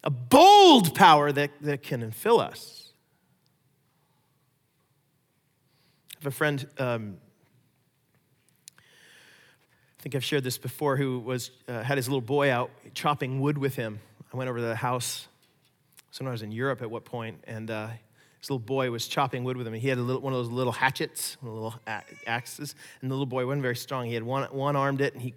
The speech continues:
he was hitting the top of the wood. And the, <laughs> I mean, the hatchet was pretty dull, so it was bouncing <laughs> off. But his dad was standing behind him, and as soon as the son would do that, he'd pull his axe back, and his father would, phew, cut it right in half.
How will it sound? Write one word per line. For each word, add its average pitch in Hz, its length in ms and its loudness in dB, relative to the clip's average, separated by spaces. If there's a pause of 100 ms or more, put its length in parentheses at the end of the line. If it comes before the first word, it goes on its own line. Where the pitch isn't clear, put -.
he 123 60 -14
was 113 160 -10
hitting 127 220 -4
the 127 40 -6
top 135 320 -2
of 123 60 -10
the 120 100 -8
wood. 139 280 -2 (1120)
And 127 100 -6
the, 123 140 -10
<laughs> 151 40 -2
I 131 60 2
mean, 180 120 6
the 135 80 0
hatchet 143 300 2
was 123 200 -4
pretty 131 280 -2
dull, 120 340 0
so 135 120 -6
it - 20 -6
was 120 100 -6
bouncing 127 420 -2
<laughs> - 0 -
off. - 440 -10 (1000)
But 143 100 0
his 139 140 0
dad 180 420 10
was 147 100 2
standing 165 300 6
behind 175 380 4
him, 143 120 2
and 135 100 0
as 135 60 0
soon 175 200 0
as 151 100 -2
the 139 80 -4
son 147 300 0
would 127 120 -4
do 151 120 0
that, 139 280 4
he'd 135 220 -6
pull 160 200 0
his 120 260 -4 (180)
axe 143 240 2
back, 131 320 -2
and 131 160 -2
his 123 120 -4
father 139 360 0
would, 113 240 -6
phew, 175 380 2 (760)
cut 165 140 -2
it 131 60 0
right 135 160 0
in 120 60 -6
half. 120 440 -8